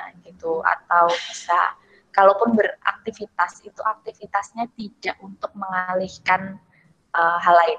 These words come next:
gitu. Maksudnya ada kan orang tuh sibuk, tapi sebenarnya sibuknya itu pelarian gitu ya, bahwa ada sesuatu yang harus dihadapi, tapi dia, "Aduh, ya udah deh aku sibuk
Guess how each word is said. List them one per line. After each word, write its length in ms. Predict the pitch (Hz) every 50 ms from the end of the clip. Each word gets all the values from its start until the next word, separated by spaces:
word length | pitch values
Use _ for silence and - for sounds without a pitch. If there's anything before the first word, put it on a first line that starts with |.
| - - _
gitu. 120 | _ - - _ _ -
Maksudnya 400 | - - - - 220 226 226 - _ _ _ _ _ -
ada 160 | 180 196 208
kan 160 | - - 185 190 -
orang 240 | 185 180 190 196 214
tuh 140 | 208 294 294
sibuk, 480 | - 269 226 170 165 165 160 - - _
tapi 240 | - 180 180 - 262
sebenarnya 480 | - - 202 190 - - 170 196 247 - -
sibuknya 300 | - - _ - - 165
itu 100 | - 226
pelarian 500 | 220 185 175 180 170 175 180 175 156 160 - - -
gitu 240 | 160 - - 165
ya, 160 | 156 156 156 -
bahwa 320 | 165 165 170 180 196 202 - _ _ - - - - - - - - - -
ada 120 | 180 190 196
sesuatu 320 | 190 180 180 170 170 185
yang 80 | 208 196
harus 240 | - 175 160 165 -
dihadapi, 640 | - 160 165 170 - - - - _ - 170 180 -
tapi 200 | 165 165 - 190
dia, 240 | 185 196 196 202 - - - - - _ _ _ _ _ _ _ _ _ _ -
"Aduh, 200 | 190 180 185 - - - _ _ _ _ -
ya 80 | 185
udah 80 | 180 190
deh 140 | 196 208 185
aku 80 | - -
sibuk 240 | - - 180 -